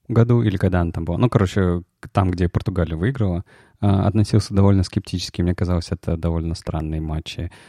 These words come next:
Да и пока у меня ничего не поменялось, а, с моим взглядом. Мне кажется, что эти паузы, наоборот, мешают, и они не нужны. Лучше бы клубы играли,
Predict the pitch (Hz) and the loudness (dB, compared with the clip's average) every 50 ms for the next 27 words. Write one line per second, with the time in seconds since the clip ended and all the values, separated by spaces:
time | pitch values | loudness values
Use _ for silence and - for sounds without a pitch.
0 | - _ _ - - 90 92 87 87 85 85 - _ _ - - 87 - - 87 | -20 _ _ -12 -4 0 2 2 2 2 0 -4 _ _ -4 -4 -2 0 0 0
1 | 82 82 85 85 82 82 82 85 87 87 87 87 85 87 85 - - 90 82 82 | 0 0 0 0 0 0 0 0 -2 -2 -2 -2 -2 -2 -4 -4 -4 -4 -2 -2
2 | 82 - - 85 82 80 80 80 85 110 143 147 139 131 - - - 107 104 104 | -4 -4 -4 -2 -2 -2 -2 0 0 2 2 2 0 -2 -4 -6 -4 -2 -2 0
3 | 104 104 101 101 101 98 101 101 101 101 98 98 95 95 92 92 - - - 98 | 0 0 -2 -2 -2 -2 -2 -4 -4 -4 -4 -4 -6 -6 -8 -10 -10 -6 -2 0
4 | 95 92 92 90 92 95 92 90 90 90 90 92 - 117 104 - - 101 - - | 0 0 0 0 0 0 2 2 2 2 2 2 4 2 2 2 0 -4 -4 -2
5 | - 101 98 101 98 - - - 98 92 - - 92 92 90 90 90 85 82 87 | 0 2 2 2 2 0 -2 -4 -4 -2 0 0 0 2 2 2 0 -2 -2 -2
6 | 90 87 82 82 - _ _ _ _ _ _ - 92 82 82 85 95 127 - - | -2 -2 -2 -4 -6 _ _ _ _ _ _ -4 -4 -2 0 2 0 0 0 0
7 | - 101 101 104 - - 107 104 101 95 - - 92 92 92 92 90 90 92 92 | 0 0 2 0 0 0 0 0 0 0 -2 -2 -2 -2 0 0 0 0 0 0
8 | 92 90 82 92 90 85 85 - - - - - - 95 90 87 90 87 82 87 | 0 -2 -2 -2 -2 -2 -2 -4 -8 -12 -10 -4 -2 -2 -2 0 -2 -2 -2 -2
9 | 87 87 85 82 82 85 | -2 -2 -2 -2 -4 -6